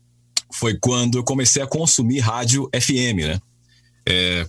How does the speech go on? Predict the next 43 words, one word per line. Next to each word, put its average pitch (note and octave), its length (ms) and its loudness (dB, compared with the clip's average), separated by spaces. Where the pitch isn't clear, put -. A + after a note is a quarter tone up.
foi G2 140 0
quando G#2 160 0
abri G2+ 140 0
uma G2+ 180 0
rádio G2+ 340 0
na G2 60 -2
minha F#2+ 140 0
cidade, C3 560 -2
porque G3 300 -2
eu B2 60 2
nasci C3 240 0
em F3+ 80 0
São E3+ 180 0
Paulo, F#2+ 320 0
né? G#2 140 2
Mas G2+ 300 2
eu A2 120 0
depois, A2+ 340 0
com G#2 240 0
cinco A#2+ 360 0
anos A2 180 0
de A2 60 2
idade, A2+ 420 0
cinco, A#2+ 240 0
seis G#2 180 0
anos, A#2 160 0
eu B2 60 0
fui A#2+ 240 0
morar G#2+ 300 0
pro A#2 120 -4
litoral G#2+ 300 -2
de - 80 -2
São C3 120 0
Paulo, A#2+ 340 -2
Peruíbe, A2+ 440 0
uma F#2 120 0
cidade, F2 360 -2
é, F2+ 160 0
que E2 100 -4
fica F#2 220 0
no F2+ 60 0
litoral F#2+ 320 0
sul. C3+ 340 0